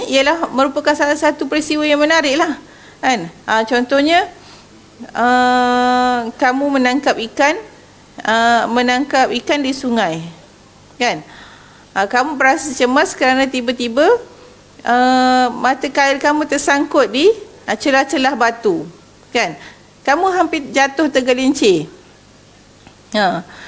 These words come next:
"Saya berasa sangat takut kerana air sungai yang agak deras. Ha,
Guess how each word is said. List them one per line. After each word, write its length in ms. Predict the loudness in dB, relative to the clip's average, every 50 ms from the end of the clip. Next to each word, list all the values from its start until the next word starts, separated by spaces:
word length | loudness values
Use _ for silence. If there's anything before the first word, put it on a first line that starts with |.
| -20 -20 -6 0
"Saya 240 | 2 2 2 2
berasa 320 | 2 2 2 2 0 -2 -2
sangat 320 | 0 0 0 0 -2 -2
takut 400 | -2 -2 -2 -2 -2 -4 -2 0
kerana 400 | 0 2 2 2 2 0 0 0 0 0 0
air 160 | 0 0 0 -2
sungai 480 | -2 -4 -2 0 0 0 0 2 2
yang 160 | 0 0 0 -2 -2
agak 400 | -2 -2 0 2 2 0 0 -2 -8 -10 -4
deras. 560 | 0 2 4 4 4 4 2 2 -2 -4 -2
Ha, 320 | -2 0 0 0 -2 -6